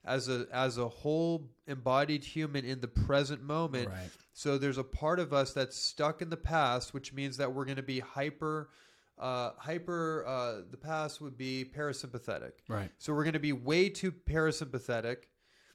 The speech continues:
Speaker 1: right? We're gonna be, so
Speaker 2: Or
Speaker 1: that's gonna
Speaker 2: depressed.
Speaker 1: what's that?
Speaker 2: Or
Speaker 1: Like, de-,
Speaker 2: depressed.
Speaker 1: that's right.
Speaker 2: Right.
Speaker 1: That's right. Yeah. It, um, you know, mulling over the past, depressed, compressed,
Speaker 2: Apathy.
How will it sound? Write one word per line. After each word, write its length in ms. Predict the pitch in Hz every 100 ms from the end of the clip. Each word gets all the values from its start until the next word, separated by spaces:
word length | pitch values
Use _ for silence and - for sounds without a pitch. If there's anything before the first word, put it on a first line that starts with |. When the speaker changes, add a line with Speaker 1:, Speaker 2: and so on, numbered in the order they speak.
| _ _ _
Speaker 1:
right? 320 | - 123 123 131 -
We're 140 | 131 131
gonna 140 | 139
be, 240 | 131 131 101 123
so 140 | 139
Speaker 2:
Or 20 |
Speaker 1:
that's 180 | 135 151 104
gonna 120 | 92
Speaker 2:
depressed. 180 | - - - - - -
Speaker 1:
what's 160 | 143 139
that? 220 | 156 160 -
Speaker 2:
Or 100 | 110
Speaker 1:
Like, 200 | 202 185
de-, 80 | 170
Speaker 2:
depressed. 260 | 185 165 165
Speaker 1:
that's 220 | 165 160
right. 200 | 131 90
Speaker 2:
Right. 100 | 101
Speaker 1:
That's 180 | 139 139
right. 180 | 120 98
Yeah. 260 | 135 110 - - - -
It, 280 | - 120 -
um, 280 | 131 127 120 - -
you 140 | 131
know, 200 | 117 104 -
mulling 400 | 131 131 139 135
over 160 | 131
the 80 | 131
past, 680 | 123 123 123 123 120 - 131
depressed, 640 | 120 - - 127 127 123 -
compressed, 720 | 135 - 120 123 117 - 101
Speaker 2:
Apathy. 360 | 95 87 -